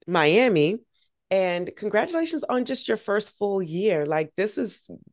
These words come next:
going into your second year, but you're done, you've done so much and accomplished so much. You should totally be proud. And I know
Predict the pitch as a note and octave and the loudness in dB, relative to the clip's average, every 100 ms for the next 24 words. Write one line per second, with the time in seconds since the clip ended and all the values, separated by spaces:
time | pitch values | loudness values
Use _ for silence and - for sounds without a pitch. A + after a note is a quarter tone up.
0 | _ F3 G#3 G3 G3 F#3 F#3 F#3 D#3+ D#3 | _ 0 4 4 4 0 0 -2 0 -2
1 | - G#3 A#3 G#3 B2 D3+ D3 C#3 C#3+ - | -2 -2 0 0 -2 0 2 2 0 -8
2 | - - _ - G3 F3+ F#3 F3 E3+ A3 | -20 -20 _ 0 2 2 0 -2 0 0
3 | A3+ A3 G3+ F3+ E3+ G3+ F#3+ - G3+ F#3 | -2 -6 -8 -6 -2 -2 -4 -2 -2 0
4 | E3+ E3+ D#3+ D3+ - E3 D#3+ D#3+ D3+ D#3 | -2 -4 -4 -6 -6 -10 -6 -6 -6 -6
5 | D3+ D3+ D3+ D3 - - D#3+ D3+ D3 C#3 | -4 -2 -4 -6 -12 -8 -4 -2 -2 -4
6 | D3 - C#3 C3+ C#3+ D3 D3+ D#3 E3+ F3 | -8 -6 -6 -4 -6 -6 -6 -6 -4 0
7 | D3+ D3 | 0 0